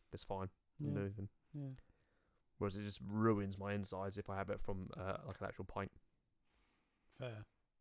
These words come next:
Speaker 1: For whatever reason, it just, everywhere I go, it just fucks me up.
Speaker 2: What about ale?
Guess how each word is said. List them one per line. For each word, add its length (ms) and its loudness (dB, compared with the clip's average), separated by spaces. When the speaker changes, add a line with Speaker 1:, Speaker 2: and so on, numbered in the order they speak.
Speaker 1:
For 100 2
whatever 240 8
reason, 400 4
it 100 0
just, 160 -6
everywhere 300 2
I 60 4
go, 200 4
it 80 -2
just 140 -10
fucks 180 -2
me 80 -2
up. 120 -2
Speaker 2:
What 80 -4
about 140 -6
ale? 300 -8